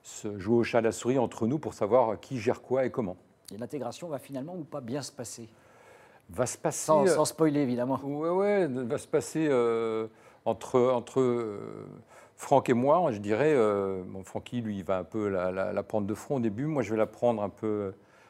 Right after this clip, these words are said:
Speaker 1: je vais prendre un peu de hauteur. Et, euh, et puis, je vais quand même avoir une certaine doute au début, un certain doute sur elle. Puis après, pas mal de suspicions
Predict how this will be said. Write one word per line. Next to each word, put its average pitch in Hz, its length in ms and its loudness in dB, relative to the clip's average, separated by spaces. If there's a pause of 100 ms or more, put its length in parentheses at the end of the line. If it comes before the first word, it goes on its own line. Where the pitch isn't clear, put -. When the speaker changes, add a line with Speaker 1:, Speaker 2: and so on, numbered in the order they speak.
(180)
Speaker 1:
je 101 60 -12
vais 87 60 -14
prendre 117 180 -2
un 104 60 -2
peu 107 140 -4
de 98 80 -4
hauteur. 151 520 0 (480)
Et, 107 160 -2
euh, 95 920 -4
et - 40 -14
puis, - 160 -14
je 90 60 -10
vais 107 40 -12
quand 131 80 -4
même 170 140 -2
avoir 139 240 -4
une 117 100 -4
certaine 113 640 -6
doute 131 360 -6
au 123 40 -4
début, 110 320 -8
un - 20 -18
certain - 300 -6
doute 135 160 -6
sur 117 320 -8
elle. 175 160 -2
Puis - 100 -10
après, 139 460 -6
pas 117 180 -6
mal 123 140 -4
de 107 80 -12
suspicions 123 640 -12